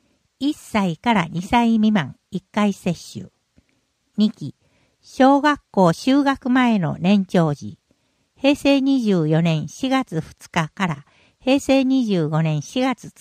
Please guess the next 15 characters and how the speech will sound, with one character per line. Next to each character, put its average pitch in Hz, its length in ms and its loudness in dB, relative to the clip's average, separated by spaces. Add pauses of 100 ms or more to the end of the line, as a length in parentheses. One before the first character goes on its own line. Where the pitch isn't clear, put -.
一 233 100 -2
日 220 320 -4
生 202 60 -2
ま 156 180 -4
れ、 120 140 -16 (300)
一 170 120 -20 (140)
回 233 200 0
接 214 220 -6
種。 - 320 -16 (2250)
日 226 120 0
本 302 300 0
脳 285 220 2
炎 170 240 -4
一 196 220 -4 (140)
期、 123 220 -12